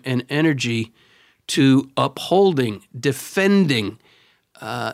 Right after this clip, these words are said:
the genius of woman and, and saying to the church universal, "Woman's gifts and woman's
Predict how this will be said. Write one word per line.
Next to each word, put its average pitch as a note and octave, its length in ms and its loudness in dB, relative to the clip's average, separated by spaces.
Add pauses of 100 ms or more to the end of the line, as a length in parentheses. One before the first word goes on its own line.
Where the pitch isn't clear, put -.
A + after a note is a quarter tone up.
the C3+ 240 -4
genius G3 760 4
of D3 260 0
woman C#3+ 520 2 (540)
and, C#3+ 420 0
and C3+ 180 2
saying A3 500 4
to A3 140 0
the F#3 100 2
church - 380 2
universal, D#3+ 720 0 (400)
"Woman's F#3+ 560 2
gifts E3+ 540 0
and C#3+ 220 2
woman's G3 380 4